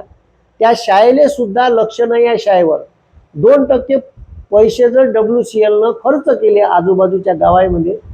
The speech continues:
तर ते गावं सुजलाम सुफलाम होऊन जाईल एवढा फंड राहते. पण ह्या फंड सुद्धा बीजेपी आणि बीजेपीचे काही नेते फस्त करत असन किंवा अजून कोणते नेते फस्त करत असन, ठीक आहे, तर तो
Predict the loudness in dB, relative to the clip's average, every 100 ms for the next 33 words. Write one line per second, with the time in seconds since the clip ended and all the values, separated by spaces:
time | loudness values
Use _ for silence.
0 | -12 -6 -2 0 2 2 2 2 -2 -2
1 | -2 -2 -6 -4 -2 -2 -2 0 0 2
2 | 2 0 -2 -2 -2 -2 -6 -6 _ _
3 | -2 2 2 -2 0 2 2 0 -4 0
4 | 0 0 -2 0 -2 -2 -4 -4 -2 -4
5 | -2 -2 0 2 2 2 0 -2 -2 -2
6 | -4 -2 0 -2 -4 -4 -6 _ _ -2
7 | 2 2 2 2 2 0 0 0 0 -2
8 | -2 -4 -6 -4 -4 -4 -8 -12 -18 _
9 | _ _ _ _ _ _ -2 2 2 0
10 | -2 0